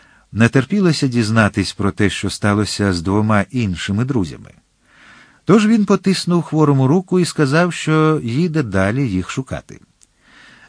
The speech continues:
Він мав намір вертатися цією самою дорогою і додав, що коли через тиждень Портос ще не вийде з корчми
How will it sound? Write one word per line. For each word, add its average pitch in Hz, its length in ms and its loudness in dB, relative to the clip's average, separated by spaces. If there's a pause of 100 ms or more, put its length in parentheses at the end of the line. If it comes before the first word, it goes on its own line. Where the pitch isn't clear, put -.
Він 110 280 4
мав 101 260 4
намір 104 340 4
вертатися 104 1000 0
цією 113 480 0
самою 95 420 0
дорогою 190 500 2 (440)
і 208 160 0
додав, 165 400 2
що 151 240 2
коли 143 300 2
через 135 380 0
тиждень 135 580 0
Портос 123 400 -2
ще 110 260 2
не 110 180 2
вийде 104 500 2
з - 80 -10
корчми 135 560 -2